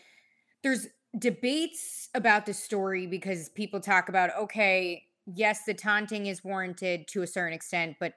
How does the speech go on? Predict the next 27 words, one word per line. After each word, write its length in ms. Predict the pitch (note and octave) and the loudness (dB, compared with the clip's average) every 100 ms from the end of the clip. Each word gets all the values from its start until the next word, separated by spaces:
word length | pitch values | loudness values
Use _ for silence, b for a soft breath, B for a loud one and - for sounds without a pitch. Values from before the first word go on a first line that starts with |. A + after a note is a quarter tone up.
| - | -10
of 140 | - | -14
course, 420 | - F3 C#3+ - | -2 0 0 -6
not 320 | D3+ D#3+ E3 - - | -4 2 2 2 -6
the 60 | D3+ | -6
family, 720 | D#3 C3 C3+ C3+ C#3 C#3 - | -6 -6 -8 -14 -16 -18 -10
not 340 | E3+ E3+ E3 A2+ | 0 6 6 6
any 220 | D3+ C#3+ | 0 -4
of 100 | C3 | -4
that. 300 | C3+ A#2 F#2 | 0 0 0
So 500 | - - F3 E3+ E3 B B B | -2 6 8 8 4 B B B
what 120 | - E4+ | 2 6
were 100 | G4+ | 6
your 180 | E4 | 6
thoughts 260 | - F#3+ F3+ | 6 4 4
on 100 | F#3 | 0
this? 140 | F3 | 0
I 80 | F3+ | -2
know 80 | F3+ | -2
you 140 | F#3+ | -4
said 200 | F#3+ G3 | -4 -4
you 120 | F3+ F3+ | -4 -4
had 280 | F3+ F3 | 2 2
a 40 | E3+ | 0
few 520 | - F#3 E3+ E3 D3+ C#3 - - - | -4 -4 -2 -4 -6 -10 -14 -16 -8
to 140 | F#3+ | -8
share 420 | - - F3 D#3+ | -6 -2 0 0
with 220 | D#3 D#3 | -2 -6